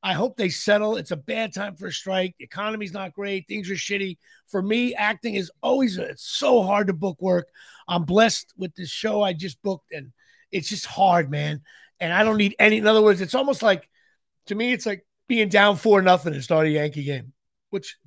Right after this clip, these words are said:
happens a lot with the Yankees, but, uh, maybe the Yankees should go on strike. We're gonna get to that in a minute. Anyway, so that's that. I also did stand-up last week over at Daryl's house.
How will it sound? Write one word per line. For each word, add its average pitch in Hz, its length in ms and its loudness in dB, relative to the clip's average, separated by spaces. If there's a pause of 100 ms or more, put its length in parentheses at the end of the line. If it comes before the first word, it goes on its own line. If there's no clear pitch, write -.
happens 156 360 -10
a 139 40 -10
lot 165 220 -6
with 147 80 -14
the 147 80 -12
Yankees, 156 400 -8
but, 156 180 -16 (460)
uh, 156 280 -4
maybe 247 200 -4
the 302 80 -2
Yankees 202 340 2
should 135 140 -6
go 113 160 -6
on - 100 -12
strike. - 320 -14 (400)
We're 180 80 -6
gonna 175 140 -2
get 151 180 -2
to 147 80 -6
that 143 180 -6
in - 60 -14
a - 40 -16
minute. 135 220 -18
Anyway, 208 440 2 (360)
so 196 440 2 (120)
that's 247 300 -2
that. 170 320 2 (460)
I 214 100 2
also 294 300 6
did 214 180 0
stand-up 240 480 4
last 202 300 2
week 196 220 -4
over 196 200 2
at 170 120 -2
Daryl's 190 360 2
house. 165 480 -4